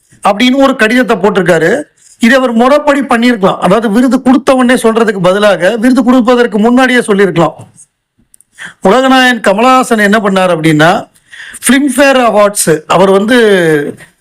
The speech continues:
ஏராளமான முறை, பத்தொன்பது முறை வாங்கின பிறகு அவர் என்ன சொன்னார்னா, "இவ்வளவு தடவை வாங்கியாச்சு, இனிமே நம்ம வந்து இளைஞர்களுக்கு வழி விடுவோம்" அப்படின்னு முடிவு பண்ணி அவர் என்ன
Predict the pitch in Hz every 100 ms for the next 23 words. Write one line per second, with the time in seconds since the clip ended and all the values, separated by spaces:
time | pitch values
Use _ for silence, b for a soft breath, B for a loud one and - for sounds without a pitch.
0 | - 175 214 247 240 233 240 226 214 208
1 | 208 202 220 226 214 220 247 214 208 233
2 | 220 185 175 170 226 202 180 226 214 196
3 | 175 160 208 214 160 139 _ B B B
4 | B B 165 202 247 226 254 233 202 240
5 | 233 202 - 156 127 131 - - 190 233
6 | 262 233 208 202 254 214 226 269 277 269
7 | 233 208 226 185 233 240 202 196 185 190
8 | 190 180 233 240 190 156 202 - - B
9 | B B 202 190 220